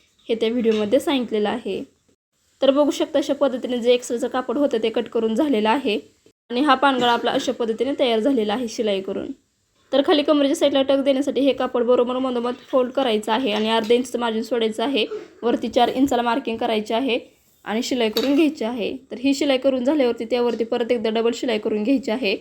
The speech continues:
आणि सेम याच पद्धतीने दुसऱ्या साईडला देखील शिलाई करून घ्यायची आहे. तर बघू शकता अशा पद्धतीने दोन्ही साईडला शिलाई करून झालेली आहे. तर या ब्लाऊजला लावण्यासाठी बघू शकता इथे मी नॉट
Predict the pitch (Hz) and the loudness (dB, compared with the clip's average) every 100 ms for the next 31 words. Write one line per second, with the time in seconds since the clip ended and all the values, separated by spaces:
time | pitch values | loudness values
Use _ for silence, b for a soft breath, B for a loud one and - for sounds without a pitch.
0 | b b b 190 214 240 233 254 - 262 | b b b -8 -2 0 2 0 -2 2
1 | 226 226 220 254 247 262 226 220 220 214 | 2 2 0 -2 -4 -2 -4 0 -2 -2
2 | 269 - 262 214 214 220 262 320 294 208 | -4 -2 -2 0 -2 -2 2 2 2 -4
3 | - 196 277 - _ _ _ _ _ - | -2 -4 -6 -12 _ _ _ _ _ -2
4 | 277 277 285 320 302 277 294 285 294 247 | 2 4 4 2 0 0 0 0 0 0
5 | 262 254 262 254 277 269 277 277 247 226 | -4 2 2 2 0 0 0 -2 -2 0
6 | 247 240 254 302 220 220 269 208 - - | 0 0 0 0 0 0 0 0 -2 -6
7 | _ _ _ _ _ 240 269 285 302 294 | _ _ _ _ _ 2 4 6 4 4
8 | 277 277 269 302 247 262 254 - - 277 | 4 2 0 -2 -2 0 0 -4 -6 -4
9 | 247 247 247 | -4 -4 -2